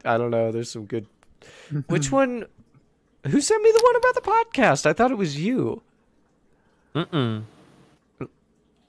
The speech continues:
Speaker 1: Okay, somebody sent me, uh, I've gotta find it now. It's gonna bug me. 'Cause it was, uh, I thought it was you, 'cause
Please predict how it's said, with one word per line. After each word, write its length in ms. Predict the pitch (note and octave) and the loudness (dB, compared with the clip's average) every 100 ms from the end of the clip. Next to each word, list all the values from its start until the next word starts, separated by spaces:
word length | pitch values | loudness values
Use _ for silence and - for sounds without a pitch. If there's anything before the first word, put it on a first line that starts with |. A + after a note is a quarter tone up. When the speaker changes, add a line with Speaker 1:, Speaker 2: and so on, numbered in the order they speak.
| _ _ _ _ _ | _ _ _ _ _
Speaker 1:
Okay, 260 | - B2+ G#2 | -8 -4 -4
somebody 400 | - C#3 F#3 F#3 | 0 0 2 0
sent 260 | - D#3+ | 2 0
me, 220 | C#3 C3 B2 | 2 2 4
uh, 340 | A2+ A2 G#2+ - | 4 2 0 -4
I've 140 | A2+ | -6
gotta 180 | G#2 F2+ | -4 -6
find 340 | - G2 G2 | -4 -4 -4
it 120 | F#2 | -6
now. 320 | F2 E2 F2+ - | -8 -8 -8 -10
It's 100 | - | -14
gonna 140 | - A#2+ | -8 -8
bug 280 | G2 G#2 G2+ | 0 0 0
me. 280 | F#2 G2 - - - _ _ | -8 -8 -12 -20 -20 _ _
'Cause 140 | B2 | -4
it 40 | B2+ | -2
was, 200 | C3 A#2+ | 0 4
uh, 320 | A#2+ A#2 A2+ - _ _ _ _ | 4 4 2 -6 _ _ _ _
I 120 | - | -18
thought 280 | - C3+ B2+ | -12 -12 -10
it 60 | |
was 220 | A2 G#2 G#2 | -12 -12 -8
you, 240 | A2 G#2 | -8 -8
'cause 280 | - G2+ - | -12 -16 -18